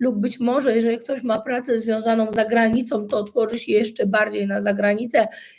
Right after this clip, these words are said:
i na poznawanie ludzi za granicą, ma szansę nawiązać bardzo dobre kontakty, nawet takie zawodowe. No i tutaj na pewno dobry czas do polepszania urody.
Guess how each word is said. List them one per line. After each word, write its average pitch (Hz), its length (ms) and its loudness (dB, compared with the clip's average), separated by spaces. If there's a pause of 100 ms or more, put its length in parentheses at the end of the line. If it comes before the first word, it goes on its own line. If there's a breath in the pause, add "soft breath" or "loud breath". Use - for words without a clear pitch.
i 277 120 0
na 247 120 4
poznawanie 220 680 4
ludzi 214 280 2
za 202 120 4
granicą, 202 640 2 (400 loud breath)
ma 269 440 4
szansę 247 720 2 (320 loud breath)
nawiązać 240 800 2
bardzo 247 680 2
dobre 208 460 6 (360 loud breath)
kontakty, 240 680 2
nawet 202 480 0
takie 190 400 0
zawodowe. 190 680 4 (380 loud breath)
No 359 120 2
i 392 60 6
tutaj 311 340 2
na 247 120 6
pewno 247 380 2
dobry 233 380 2
czas 208 340 -4
do 226 140 2
polepszania 202 760 0
urody. 208 680 4